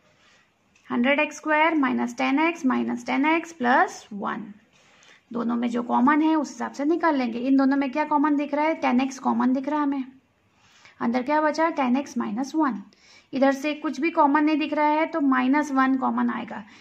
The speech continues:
क्योंकि यहाँ का साइन देखिए माइनस है और यहाँ प्लस आ रहा है, तो हमने माइनस वन कॉमन ले लिया, तो क्या आ गया, टेन एक्स माइनस वन। ये चीज़ ध्यान रखना, ये और ये दोनों सेम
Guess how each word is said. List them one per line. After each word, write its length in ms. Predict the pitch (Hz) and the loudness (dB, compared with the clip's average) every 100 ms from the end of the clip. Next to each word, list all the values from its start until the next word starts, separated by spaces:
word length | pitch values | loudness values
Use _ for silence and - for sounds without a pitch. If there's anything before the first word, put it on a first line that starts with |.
| _ | _
क्योंकि 240 | 277 269 285 | -4 -2 0
यहाँ 300 | 254 254 330 | 0 4 4
का 120 | 330 | 2
साइन 340 | 320 294 294 294 | 2 2 2 2
देखिए 260 | 285 294 | 0 2
माइनस 440 | 262 247 262 320 311 | 2 4 2 2 0
है 100 | 311 | 0
और 120 | 294 | 0
यहाँ 260 | 262 269 277 | 0 2 0
प्लस 320 | 247 247 240 | 0 -2 -2
आ 80 | 226 | -10
रहा 120 | 214 | -12
है, 160 | 214 _ _ _ - - - | -18 _ _ _ -20 -18 -6
तो 60 | 254 | 0
हमने 300 | 254 262 285 | 2 4 4
माइनस 420 | 262 247 277 269 | 4 4 0 0
वन 220 | 262 320 370 | 0 0 2
कॉमन 340 | 262 240 247 | 2 4 0
ले 140 | 240 | -2
लिया, 200 | 226 226 | -6 -10
तो 120 | 240 254 | -10 -4
क्या 180 | 294 | 2
आ 100 | 294 | 2
गया, 160 | 269 302 | 2 -2
टेन 280 | 285 254 247 | 0 0 0
एक्स 220 | 311 - | -2 -2
माइनस 360 | 247 226 254 262 | -2 -2 -4 -4
वन। 200 | 254 - - - _ _ | -4 -6 -12 -20 _ _
ये 160 | 277 320 | -2 0
चीज़ 260 | 311 311 269 | 2 0 2
ध्यान 280 | 294 302 | 4 4
रखना, 360 | 294 262 247 240 - - - | 2 0 -2 -4 -12 -20 -14
ये 360 | 254 262 311 339 | -6 -2 0 0
और 180 | 285 262 | 0 0
ये 460 | 220 254 247 208 - _ | 0 0 0 -4 -12 _
दोनों 260 | 233 240 247 | -6 -2 -2
सेम 380 | 240 240 226 | -4 -6 -6